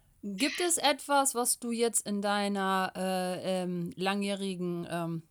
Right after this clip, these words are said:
äh, Erfahrung jetzt oder Behandlung oder, äh, Arbeit mit, mit jetzt Frauen rausgefunden hast, wo du sagst, „Boah, das sind jetzt so die drei Sachen, die kommen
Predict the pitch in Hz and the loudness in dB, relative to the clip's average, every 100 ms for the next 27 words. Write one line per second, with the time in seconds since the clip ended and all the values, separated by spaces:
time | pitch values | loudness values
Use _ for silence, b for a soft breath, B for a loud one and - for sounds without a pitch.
0 | - - 175 170 - 170 - 196 214 196 | -12 -10 -6 -6 -4 -6 2 2 4 0
1 | 185 185 - 175 175 160 170 196 190 185 | -2 -2 -2 -2 -4 -4 -4 -4 -4 -6
2 | 175 175 170 175 - 196 214 185 185 170 | -2 -2 -2 -6 2 2 2 -2 -6 -8
3 | b b b b 196 202 233 240 247 - | b b b b -4 0 0 2 0 -2
4 | - - 196 220 214 190 226 - - 233 | -6 0 4 4 4 2 0 -4 -6 -4
5 | 226 208 - 202 190 202 208 - 196 190 | -2 -2 -2 -4 -2 0 2 0 0 -2
6 | 185 170 220 220 190 - 196 196 175 190 | 0 0 0 -2 0 0 0 -4 -4 2
7 | 196 214 214 214 214 196 190 185 - 214 | 2 2 0 -2 -2 -4 -4 -6 -2 -2
8 | 208 | -2